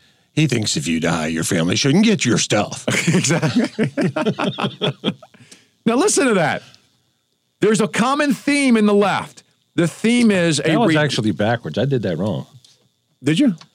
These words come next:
Speaker 2: No, no,
Speaker 1: Yeah.
Speaker 2: you did it right.
Speaker 1: Dave Brat.
Speaker 2: No.
Speaker 1: He thinks if you die, your family should get your stuff.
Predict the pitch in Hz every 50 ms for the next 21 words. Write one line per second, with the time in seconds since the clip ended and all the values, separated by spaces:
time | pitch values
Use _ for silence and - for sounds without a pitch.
0 | _ _ - 208 220 180 127 151 170 - 233 226 - 113 101 - 143 123 98 98
1 | 98 - - 95 92 85 69 65 - 85 98 104 127 127 - 123 101 - 104 110
2 | 87 92 101 107 110 95 101 98 85 82 90 90 98 117 104 - - - - -
3 | 113 117 110 98 101 98 78 78 76 - - _ _ _ _ _ _ _ _ _
4 | _ _ _ _ _ - - 117 95 - 110 107 107 - 82 78 - - - 87
5 | 80 73 62 - - - - -